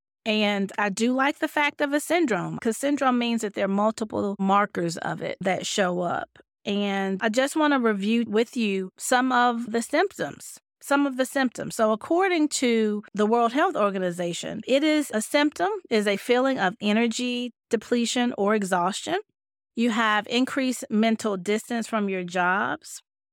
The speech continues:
or you're having negative feelings about your career.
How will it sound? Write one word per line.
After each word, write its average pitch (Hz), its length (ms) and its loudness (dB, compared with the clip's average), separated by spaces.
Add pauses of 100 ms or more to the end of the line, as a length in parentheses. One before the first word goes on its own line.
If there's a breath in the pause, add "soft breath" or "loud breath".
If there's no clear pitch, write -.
(400)
or 254 300 4
you're 233 200 2
having 208 600 -2
negative 208 440 2
feelings 185 640 -2
about 170 460 -4
your 165 100 -6
career. 170 640 -8